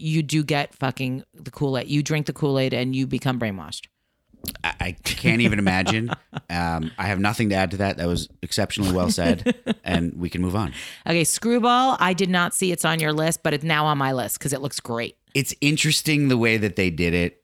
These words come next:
Speaker 2: It's about the steroid scandal in
Speaker 1: Yeah.
Speaker 2: baseball. Um, it's a lot of Alex Rodriguez. It's the whole, how did they get steroids and who was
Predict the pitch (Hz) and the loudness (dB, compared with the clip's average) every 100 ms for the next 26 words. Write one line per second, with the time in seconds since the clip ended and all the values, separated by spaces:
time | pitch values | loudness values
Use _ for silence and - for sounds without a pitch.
0 | - 95 - 90 107 107 - 101 98 95 | -4 -2 0 2 2 0 2 2 4 2
1 | - 101 92 90 87 82 78 - 80 78 | 2 0 2 2 2 2 2 2 2 2
2 | 78 - _ 87 85 82 82 80 - 90 | 0 -4 _ -2 0 2 0 -2 -6 -4
3 | 90 92 92 92 90 90 - 98 85 90 | 0 2 2 2 2 2 2 0 2 2
4 | 85 87 85 85 80 - 82 - 82 90 | 2 4 4 2 -2 -6 -8 -4 -4 0
5 | 87 87 87 85 85 87 90 87 95 92 | 0 2 0 0 0 0 0 0 2 2
6 | 92 - 98 90 87 87 87 76 85 85 | -2 -2 0 2 2 2 0 -2 -4 -2
7 | 92 90 87 - | 0 0 0 -2